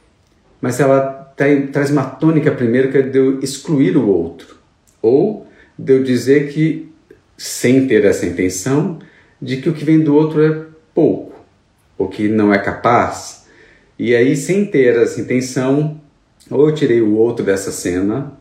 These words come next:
e que talvez eu possa cobrar depois, porque se eu assumo, eu tenho uma expectativa,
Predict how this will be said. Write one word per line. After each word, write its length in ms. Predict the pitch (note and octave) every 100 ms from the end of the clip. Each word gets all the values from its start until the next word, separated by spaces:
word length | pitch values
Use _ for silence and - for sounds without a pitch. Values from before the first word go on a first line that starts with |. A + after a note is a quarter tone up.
| _
e 60 | -
que 100 | -
talvez 260 | E2+ E2+
eu 80 | F2
possa 260 | E2+ E2 -
cobrar 400 | - E2+ F2 F2+
depois, 840 | E2 - D#2+ F2 A#2 - - - - - _ _
porque 240 | F2 - F2
se 160 | -
eu 140 | G2 F#2+
assumo, 400 | F#2 - A2 F#2
eu 60 |
tenho 160 | G2+ F#2
uma 100 | F2+
expectativa, 1040 | - - - F2+ E2 - A#2 C3 D#3 -